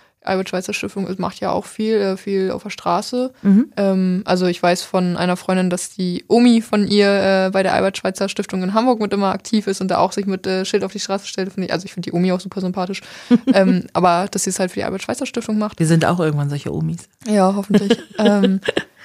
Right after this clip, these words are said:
Speaker 1: ja, wir sind ja Veganer, vielleicht sind wir bis dahin ja gar nicht mehr da, wer weiß.
Speaker 2: <laughs>
Speaker 1: Ähm,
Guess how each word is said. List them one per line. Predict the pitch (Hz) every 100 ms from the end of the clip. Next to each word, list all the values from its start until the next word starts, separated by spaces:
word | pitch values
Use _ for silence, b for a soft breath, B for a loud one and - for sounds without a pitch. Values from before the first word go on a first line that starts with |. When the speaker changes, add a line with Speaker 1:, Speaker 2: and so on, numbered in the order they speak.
| -
Speaker 1:
ja, | 202 190
wir | 190
sind | 196
ja | 202
Veganer, | 190 185 180
vielleicht | 208 -
sind | 202
wir | 185
bis | 202
dahin | 202 185
ja | 185
gar |
nicht | 190
mehr | 202
da, | 196 202 -
wer | -
weiß. | - - - -
Speaker 2:
<laughs> | 190
Speaker 1:
Ähm, | 214 196